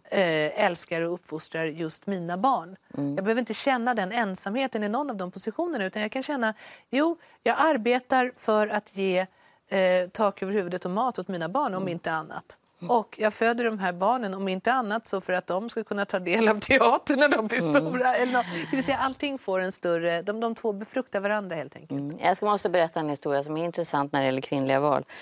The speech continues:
Speaker 2: Och det är att jag var, mm, gravid med mitt första barn, var i New York och träffade Helen Gurley Brown,
Speaker 1: Mm.
Speaker 2: som, eh, var den som, eh, gjorde och skapade Cosmopolitan i U S A.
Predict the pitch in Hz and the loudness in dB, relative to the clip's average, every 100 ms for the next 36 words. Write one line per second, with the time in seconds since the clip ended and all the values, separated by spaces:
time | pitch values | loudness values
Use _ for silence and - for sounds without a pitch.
0 | - - - 160 156 151 151 147 147 143 | -18 -16 -4 0 2 2 2 2 4 4
1 | 139 135 135 - 50 - - 139 131 147 | 4 4 4 2 -4 -10 -8 -6 -2 2
2 | 175 180 175 170 - 160 - 147 143 143 | 2 0 0 -2 -2 -4 -2 0 0 0
3 | 143 147 147 143 147 143 - - - 147 | 0 -2 -2 0 0 0 -2 -6 -4 -4
4 | - 135 143 156 151 156 147 135 135 156 | -2 0 0 0 0 2 0 0 0 0
5 | 151 180 139 131 156 226 285 _ - 180 | 0 0 0 -4 -6 -8 -8 _ -4 -2
6 | 175 170 160 147 147 143 139 139 151 143 | 0 0 0 0 0 0 0 0 -2 -4
7 | 143 - - 127 - - - 139 143 175 | -4 -6 -4 -4 -6 -10 -8 -6 -2 -2
8 | 139 131 143 - 156 - 131 135 147 - | -2 -2 -2 0 -2 0 -4 -2 -6 -4
9 | 180 - 240 208 143 127 107 123 127 127 | -4 0 0 0 -2 -4 -4 -6 -4 -4
10 | 127 127 139 | -4 -6 -8